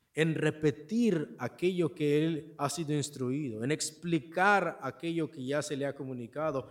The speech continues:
en recordar solo las palabras de Dios, las Escrituras y el Evangelio. Y Pablo nos dice cuándo. Que instes, que insistas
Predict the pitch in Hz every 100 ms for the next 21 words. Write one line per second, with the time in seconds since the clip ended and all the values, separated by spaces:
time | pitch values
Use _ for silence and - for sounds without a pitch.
0 | - 175 180 170 170 - 151 131 120 143
1 | 175 156 117 104 101 - _ _ _ _
2 | _ _ - - 170 156 95 98 101 -
3 | 110 107 131 151 143 123 110 101 90 -
4 | - - _ _ _ _ _ 98 120 151
5 | 156 135 127 110 110 104 98 95 - _
6 | _ _ _ _ 104 110 104 110 - 190
7 | 147 - - _ _ _ _ _ _ _
8 | - 110 127 151 151 127 113 123 135 160
9 | 180 185 95 - - _ _ _ _ _
10 | _ _ _ _ _ _ _ _ 123 117
11 | 117 117 _ 190 196 185 160 - - -
12 | - - - - _ _ _ _ _ _
13 | _ 143 147 139 - - 196 - - -
14 | - - - -